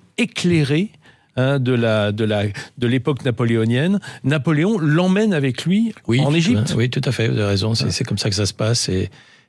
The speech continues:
Speaker 2: et, et donc, euh, on se rend pas compte d'ailleurs ce que les conquêtes napoléoniennes ont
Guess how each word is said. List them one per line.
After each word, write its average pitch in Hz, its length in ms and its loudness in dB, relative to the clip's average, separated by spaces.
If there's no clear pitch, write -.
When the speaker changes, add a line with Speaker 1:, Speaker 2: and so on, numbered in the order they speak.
Speaker 2:
et, 98 320 0
et 92 60 0
donc, 101 340 -2
euh, 87 300 -2
on - 40 -12
se - 140 -4
rend 117 160 0
pas 117 160 -2
compte 135 220 0
d'ailleurs 104 260 0
ce - 140 -4
que - 100 -4
les 92 160 0
conquêtes 117 540 -2
napoléoniennes 98 800 0
ont 87 180 -4